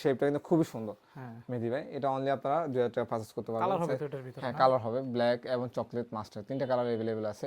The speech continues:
Speaker 1: এখানে।
Speaker 2: আচ্ছা।
Speaker 1: দেখতে পাচ্ছেন। আর আমাদের একটা সেলসি আছে, এটা কিন্তু আমাদের খুবই হট একটা প্রোডাক্ট,
Speaker 2: হ্যাঁ।
Speaker 1: ঠিক আছে? এটা দুইটা কালার আছে,
Speaker 2: যারা
Speaker 1: দুইটা
Speaker 2: একদম
Speaker 1: কালার
Speaker 2: ইউনিক
Speaker 1: এখানে
Speaker 2: আনকমন
Speaker 1: খুবই
Speaker 2: কিছু
Speaker 1: সুন্দর,
Speaker 2: চান
Speaker 1: হ্যাঁ।
Speaker 2: না, তাদের
Speaker 1: এই
Speaker 2: জন্য
Speaker 1: কালারটা
Speaker 2: এগুলো
Speaker 1: কিন্তু
Speaker 2: বেস্ট।
Speaker 1: খুবই সুন্দর মেহেদী ভাই,
Speaker 2: দুইটা
Speaker 1: দেখেন।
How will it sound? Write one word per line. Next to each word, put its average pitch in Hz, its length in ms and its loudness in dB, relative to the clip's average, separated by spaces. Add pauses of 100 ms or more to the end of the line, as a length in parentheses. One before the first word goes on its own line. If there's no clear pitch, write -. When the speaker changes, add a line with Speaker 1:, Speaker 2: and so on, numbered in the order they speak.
Speaker 1:
এখানে। 131 200 -8
Speaker 2:
আচ্ছা। - 440 -18
Speaker 1:
দেখতে 127 160 -2
পাচ্ছেন। 120 260 0 (100)
আর 127 60 4 (120)
আমাদের 160 280 4
একটা 151 140 0 (100)
সেলসি 131 280 0 (100)
আছে, - 140 -10 (140)
এটা 143 160 0
কিন্তু 143 240 -2
আমাদের 131 240 2 (180)
খুবই 131 200 0
হট 117 220 0
একটা 117 220 -6
প্রোডাক্ট, 101 300 -8
Speaker 2:
হ্যাঁ। 131 180 -16
Speaker 1:
ঠিক 135 140 -2
আছে? - 120 -12 (140)
এটা 110 160 2 (140)
দুইটা 113 220 2
কালার 113 300 6
আছে, - 120 -12 (140)
Speaker 2:
যারা 160 280 -2
Speaker 1:
দুইটা 127 120 4
Speaker 2:
একদম 127 100 6
Speaker 1:
কালার 123 160 6
Speaker 2:
ইউনিক 127 160 4
Speaker 1:
এখানে 175 100 6
Speaker 2:
আনকমন 160 160 0
Speaker 1:
খুবই 175 160 10
Speaker 2:
কিছু 165 120 -2
Speaker 1:
সুন্দর, 113 200 -2
Speaker 2:
চান - 60 4
Speaker 1:
হ্যাঁ। 165 120 -2
Speaker 2:
না, 196 160 -2
তাদের 151 200 -2
Speaker 1:
এই 131 60 6
Speaker 2:
জন্য 147 100 2
Speaker 1:
কালারটা 139 280 8
Speaker 2:
এগুলো 156 120 4
Speaker 1:
কিন্তু 156 180 4
Speaker 2:
বেস্ট। - 200 -8
Speaker 1:
খুবই 165 260 10
সুন্দর 110 300 -2
মেহেদী 110 240 -2
ভাই, 98 80 2
Speaker 2:
দুইটা - 160 -10
Speaker 1:
দেখেন। 160 220 0